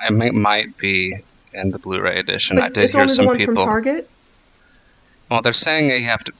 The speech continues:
Speaker 1: buy it at Target. I hate these, like,
Speaker 2: I'm
Speaker 1: store
Speaker 2: very,
Speaker 1: exclusive
Speaker 2: yeah, exactly.
Speaker 1: things.
Speaker 2: It's very confusing. Like, do I get it from Target, or do I get, if I have a three D T V, do I have to go to Best Buy? And, like,
Speaker 1: I know.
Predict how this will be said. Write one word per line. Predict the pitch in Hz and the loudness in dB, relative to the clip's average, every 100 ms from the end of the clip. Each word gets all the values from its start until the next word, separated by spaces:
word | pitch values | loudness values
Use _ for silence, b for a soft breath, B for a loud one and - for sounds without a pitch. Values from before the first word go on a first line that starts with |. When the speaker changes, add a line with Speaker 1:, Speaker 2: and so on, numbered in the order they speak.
| _ | _
Speaker 1:
buy | 113 101 | -2 0
it | 98 | 0
at | |
Target. | - 104 104 | 0 0 0
I | 127 | -2
hate | 131 151 170 | -4 -4 -4
these, | 139 - | -4 -2
like, | 113 101 _ - - - | -2 -4 _ -14 -4 0
Speaker 2:
I'm | |
Speaker 1:
store | 254 - | 2 4
Speaker 2:
very, | 320 349 | 4 2
Speaker 1:
exclusive | 330 - 370 370 | 0 0 0 2
Speaker 2:
yeah, | - | 2
exactly. | 269 285 294 220 | 2 0 0 -2
Speaker 1:
things. | 190 185 - - | 0 -2 -2 -2
Speaker 2:
It's | 233 | -2
very | 262 262 269 269 | -2 0 2 0
confusing. | 285 262 269 254 196 170 | 0 -2 -2 -2 -2 -2
Like, | 151 - - _ 208 | -4 -8 -20 _ -6
do | 175 | -2
I | 170 | 0
get | 160 | -2
it | 143 - | -4 -6
from | 117 - | -6 -4
Target, | 311 254 170 | 0 2 2
or | 156 | 0
do | 160 165 | 0 -2
I | 170 | -2
get, | 170 - | -4 -8
if | - | -8
I | 160 | -4
have | 175 | -2
a | 170 | -4
three | - 165 | 0 0
D | 175 | 2
T | 170 170 | 0 -2
V, | 180 | 0
do | 185 | 0
I | 175 | 0
have | 175 170 | -2 -4
to | 170 | -2
go | 170 165 | 0 0
to | 170 | -2
Best | - 269 170 - | -4 -2 -2 -2
Buy? | - - | -4 -2
And, | 170 | -2
like, | 165 170 - | -2 -2 -4
Speaker 1:
I | - 110 | -2 2
know. | 104 98 92 92 101 | 2 2 2 2 -2